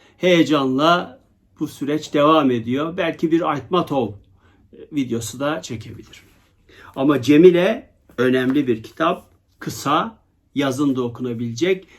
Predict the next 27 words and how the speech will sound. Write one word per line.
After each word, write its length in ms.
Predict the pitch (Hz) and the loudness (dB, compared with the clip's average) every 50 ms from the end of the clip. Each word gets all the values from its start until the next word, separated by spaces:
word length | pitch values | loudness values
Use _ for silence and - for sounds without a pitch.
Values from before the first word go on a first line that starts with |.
| _ _ | _ _
size 460 | _ - - 156 131 127 135 131 131 - | _ -12 -10 -10 -8 -8 -8 -10 -10 -4
keyif 380 | - 185 175 156 - - - | 0 2 2 2 0 -2 -8
verecek 420 | 120 113 110 104 131 131 127 - - | -6 -6 -4 -4 -6 -8 -8 -10 -16
bir 60 | - | -16
şey. 260 | - - - - - - _ _ _ _ _ _ _ _ _ _ _ _ _ _ _ _ | -16 -14 -16 -16 -18 -20 _ _ _ _ _ _ _ _ _ _ _ _ _ _ _ _
Aytmatov'a 840 | 165 156 156 151 151 185 196 190 190 185 180 180 190 208 220 220 220 | 0 0 0 0 2 0 0 2 4 2 4 6 6 4 4 2 2
ilk 360 | 226 208 202 190 - - _ | 0 0 0 0 -2 -8 _
büyük 280 | 180 180 190 196 185 - | 0 0 2 0 -2 -6
şöhretini 560 | - - 170 156 156 160 156 156 180 185 175 | -4 0 2 4 4 2 2 4 4 4 4
kazandıran 640 | 175 165 156 143 151 147 143 139 143 143 143 135 127 | 4 2 0 2 2 0 0 -2 -2 -4 -2 -4 -2
Cemile, 600 | 123 147 151 151 160 143 143 151 170 - - - - - - _ _ _ 185 | 2 4 6 6 6 4 4 0 0 -2 -4 -8 -14 -20 -20 _ _ _ -6
birçoklarınca 1000 | 196 180 - - 170 165 - 160 156 156 160 160 151 135 135 160 170 185 - - - | -6 -2 0 -2 -2 -2 0 0 2 4 4 4 4 4 4 2 2 2 -2 -2 -4
en 280 | 233 254 254 247 214 | -4 -2 -2 -2 0
güzel 540 | 165 160 156 185 196 196 196 190 208 220 - _ | -2 -2 0 0 0 2 2 0 -2 -6 -10 _
aşk 480 | - 170 170 151 - - - - _ - | 0 0 0 0 -4 -8 -12 -12 _ -8
hikayesi 540 | 135 127 - 143 123 120 117 120 - - | -8 -8 -8 -12 -10 -10 -10 -12 -12 -12
olarak 400 | 123 107 101 98 104 104 - - | -12 -12 -10 -12 -12 -14 -12 -6
değerlendirilmiştir. 1160 | - 117 113 110 107 107 98 98 101 98 95 - - - - - - - - _ _ - - _ _ _ _ _ _ _ _ _ _ | -6 -4 -4 -4 -4 -4 -6 -6 -6 -8 -8 -10 -12 -16 -18 -20 -20 -20 -20 _ _ -20 -20 _ _ _ _ _ _ _ _ _ _
Tabii 240 | - 226 214 233 240 | -4 -2 0 4 4
yani 520 | 233 233 233 233 233 240 233 233 226 226 _ _ _ _ _ _ _ _ | 4 4 4 4 2 2 0 -2 -4 -8 _ _ _ _ _ _ _ _
Selvi 500 | _ - - - - 208 202 196 202 220 | _ -14 -4 0 2 2 4 4 4 4
Boylu 320 | 202 208 202 196 190 196 185 | 4 4 4 4 4 4 4
Bal 200 | 196 196 196 196 | 6 6 6 6
Yazmalım'ı 640 | 190 175 165 156 160 175 170 170 170 160 180 170 | 6 4 4 2 2 2 2 2 2 2 2 2
da 420 | 196 202 208 202 202 - - _ _ | 4 4 4 4 4 0 -4 _ _
unutmamak 680 | - 175 175 180 180 180 - 165 156 151 147 147 127 - | 2 6 6 6 4 2 -2 0 0 2 0 0 -2 -4
kaydıyla 920 | - 165 160 147 143 131 143 147 143 143 156 175 185 190 190 196 - _ | -2 0 0 0 0 2 2 0 0 2 4 4 4 4 4 0 -6 _